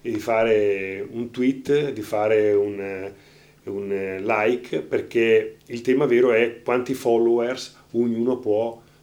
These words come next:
eh, vantare di avere rispetto agli altri, eh. E quindi c'è un problema, c'è una polemica costante, continua, che si crea ad arte per poter prendere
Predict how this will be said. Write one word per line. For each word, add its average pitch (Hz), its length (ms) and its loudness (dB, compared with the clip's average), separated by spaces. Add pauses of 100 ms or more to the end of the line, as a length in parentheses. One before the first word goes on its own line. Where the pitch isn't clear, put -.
eh, 101 240 -2
vantare 107 520 -2
di 110 100 0
avere 104 460 0
rispetto 98 560 -8
agli 92 200 -8
altri, 92 560 -12 (400)
eh. 101 420 -14 (140)
E 127 60 -8
quindi 147 380 -2
c'è 135 200 2
un 127 140 2
problema, 131 480 2
c'è 139 160 -2
una 113 140 -2
polemica 117 420 0
costante, 107 640 -6
continua, 120 840 -4
che - 140 -12
si - 160 -10
crea 110 340 -2
ad 98 120 -4
arte 107 560 -4 (260)
per 110 160 -8
poter 117 360 0
prendere 104 680 0